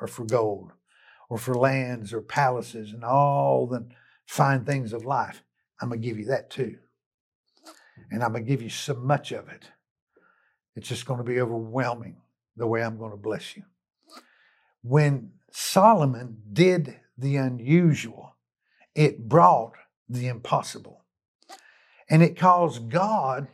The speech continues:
to do the unusual on his behalf. So we need to think about that the next time we're praying, the next time we're doing, the next time we're giving.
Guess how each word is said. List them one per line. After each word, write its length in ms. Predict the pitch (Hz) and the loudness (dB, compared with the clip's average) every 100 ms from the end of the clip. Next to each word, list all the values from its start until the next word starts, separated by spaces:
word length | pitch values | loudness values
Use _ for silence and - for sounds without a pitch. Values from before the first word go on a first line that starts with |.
| _ _ _ _ | _ _ _ _
to 120 | 151 | -4
do 240 | 127 160 165 | 4 4 4
the 180 | 151 | 0
unusual 640 | 151 165 156 170 175 180 185 | -2 -2 -2 -2 -2 -4 -2
on 140 | 190 | -2
his 260 | 185 214 180 | -4 -6 -6
behalf. 520 | 127 113 110 - - _ _ _ _ _ _ _ _ _ _ _ _ _ _ _ | -6 -8 -12 -20 -20 _ _ _ _ _ _ _ _ _ _ _ _ _ _ _
So 220 | - 196 190 | 2 4 4
we 260 | - 185 | 6 4
need 200 | 226 220 | 6 4
to 80 | 156 | 2
think 240 | 208 208 | -2 0
about 280 | 170 143 - | 4 4 4
that 160 | 147 139 | -2 -2
the 80 | 143 | 0
next 220 | 170 - | 0 4
time 220 | 165 156 | 4 4
we're 100 | 156 | 2
praying, 360 | 151 151 156 147 | 0 0 0 -2
the 100 | 135 | -4
next 240 | 151 - | -6 -2
time 180 | 156 147 | 0 0
we're 80 | 147 | 0
doing, 280 | 147 156 | 0 0
the 60 | 151 | -2
next 240 | 170 180 | -2 -2
time 220 | 180 185 170 | 2 4 4
we're 140 | 143 | 4
giving. 420 | 143 180 135 139 | 4 2 0 -6